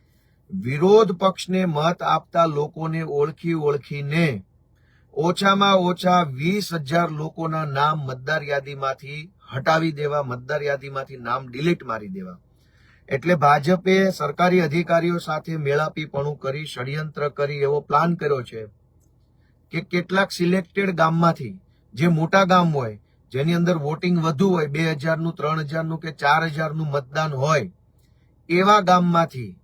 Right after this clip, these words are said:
ઓછામાં ઓછા સો થી દોઢસો લોકોના નામ મતદાર યાદીમાંથી કાઢી નાખવાના. નાનું ગામ હોય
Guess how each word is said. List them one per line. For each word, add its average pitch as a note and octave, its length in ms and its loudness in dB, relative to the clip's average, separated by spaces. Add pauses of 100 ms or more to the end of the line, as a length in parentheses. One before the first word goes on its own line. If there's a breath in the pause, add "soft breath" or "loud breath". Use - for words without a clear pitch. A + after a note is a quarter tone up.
(400)
ઓછામાં F#3+ 500 4
ઓછા F#3 360 2
સો F3 320 -2
થી F#3 200 -4
દોઢસો F3+ 460 -2
લોકોના F3+ 440 0
નામ D#3+ 260 0
મતદાર D3 380 -4
યાદીમાંથી D3 540 -6
કાઢી B2+ 340 -6
નાખવાના. F#2+ 520 -8 (580)
નાનું E3 400 4
ગામ F#3+ 240 6
હોય F#3 360 4